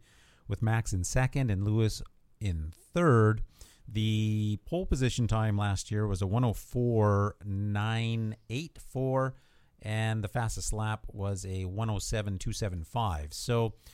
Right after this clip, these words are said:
look for the cars to be probably at least a second faster than that. So we could see the poles in the,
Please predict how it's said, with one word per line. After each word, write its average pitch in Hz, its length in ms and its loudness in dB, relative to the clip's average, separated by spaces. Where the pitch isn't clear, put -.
look 120 240 -2
for 196 120 -4
the 170 80 0
cars 139 420 2
to 131 100 -2
be 113 200 0
probably 120 560 2
at 98 100 -6
least 120 260 -4
a 110 60 0
second 147 680 -2
faster 120 520 -2
than 101 200 2
that. 95 360 -2
So 120 120 0
we 110 140 2
could 156 220 0
see - 140 -6
the 123 140 -4
poles 123 680 -2
in 110 180 -6
the, 107 180 -4